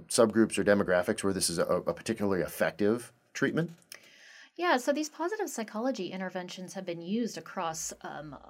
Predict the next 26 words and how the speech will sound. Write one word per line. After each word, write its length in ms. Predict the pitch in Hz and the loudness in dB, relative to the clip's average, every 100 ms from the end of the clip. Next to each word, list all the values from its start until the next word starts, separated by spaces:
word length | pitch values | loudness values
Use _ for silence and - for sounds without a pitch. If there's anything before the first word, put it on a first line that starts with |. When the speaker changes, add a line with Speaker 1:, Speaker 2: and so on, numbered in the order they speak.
| - | -14
Speaker 2:
a 80 | 190 | -10
wide 520 | 170 160 180 233 220 | -8 -2 0 2 0
variety 880 | 151 160 156 170 196 165 147 147 - - | 0 -2 0 2 2 0 -6 -8 -12 -14
of, 320 | 170 151 147 156 160 | -10 -8 -10 -12 -12
uh, 160 | 151 156 | -12 -10
various 420 | 170 165 156 156 | -8 -6 -6 -6
groups, 540 | - 170 170 165 - - - - - _ | -8 -6 -6 -6 -10 -12 -16 -20 -20 _
um, 360 | 190 170 160 165 160 | -8 -6 -8 -10 -10
to 600 | - 190 175 165 165 160 185 | -8 -4 -2 -2 -4 -8 -12
enhancing, 880 | 175 170 185 170 165 185 165 160 | -12 -10 -8 -8 -8 -8 -8 -8
uh, 280 | - 165 151 | -10 -14 -12
work 260 | 165 180 - | -6 -6 -4
productivity, 760 | 202 165 165 - 190 190 302 403 - - - | -2 -2 -2 -4 -4 -2 -2 -6 -20 -20 -18
Speaker 1:
Mm-hmm. 400 | - - - 185 | -18 -18 -8 -4
Speaker 2:
uh, 80 | 170 | -2
reducing 500 | 175 175 175 180 - | -2 -2 -4 -6 -8
absenteeism. 1080 | 170 - 190 - - 180 185 185 190 185 190 - | -8 -6 -6 -8 -6 -4 -2 0 -2 -2 -8 -10
Um, 360 | 170 165 160 160 156 - - | -8 -6 -6 -6 -10 -12 -12
so 480 | - - 175 165 165 | -8 -4 -2 -2 -2
you're 200 | 160 175 | -4 -6
getting 320 | 175 185 175 | -4 -6 -6
more 320 | 175 175 170 | -6 -4 -4
into 680 | 165 170 165 - 180 165 165 | -4 -10 -10 -8 -6 -6 -8
the 140 | 160 156 | -10 -12
kind 260 | - 160 | -8 -8
of 100 | 151 | -8